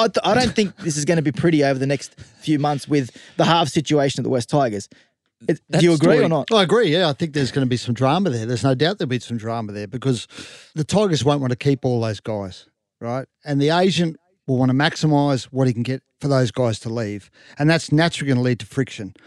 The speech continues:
Speaker 3: And, and you're right, Sullivan's a logical one because he's a seven. The other guys are sixes, right?
Speaker 1: Yeah.
Speaker 3: And Jerome's coming as a seven. They got Lockie Galvin, who's a really promising young local kid who has been a bit restless as well, as I understand it. But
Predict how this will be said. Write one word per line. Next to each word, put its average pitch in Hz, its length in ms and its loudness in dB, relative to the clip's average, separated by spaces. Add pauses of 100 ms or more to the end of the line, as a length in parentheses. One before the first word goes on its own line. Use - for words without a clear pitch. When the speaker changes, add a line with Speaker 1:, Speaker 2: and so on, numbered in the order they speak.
(280)
Speaker 3:
And, 165 200 2
and 156 200 0
you're 151 80 4
right, 156 200 2
Sullivan's 220 400 2
a 156 40 6
logical 151 400 2
one 131 140 2
because 120 180 -6
he's 127 120 0
a 113 40 -4
seven. 135 500 -4
The 151 120 0
other 170 160 2
guys 139 280 0
are 110 40 -10
sixes, 113 420 -6
right? 160 240 -2 (100)
Speaker 1:
Yeah. 131 200 -4 (180)
Speaker 3:
And 131 100 -4
Jerome's 165 380 2
coming 147 280 2
as 123 140 0
a 117 60 -4
seven. 135 520 0 (420)
They 151 80 2
got 139 160 2
Lockie 151 260 2
Galvin, 147 340 2
who's 117 120 2
a 120 60 0
really 147 280 4
promising 139 600 0
young 127 360 0
local 131 340 0
kid 165 280 -2 (500)
who 131 380 2 (480)
has 127 160 -6
been 143 200 4
a 131 40 0
bit 123 140 -4
restless 139 480 -2
as 101 100 -4
well, 139 220 2
as 120 100 -2
I 139 60 2
understand 147 580 0
it. 180 140 -4
But 127 160 -4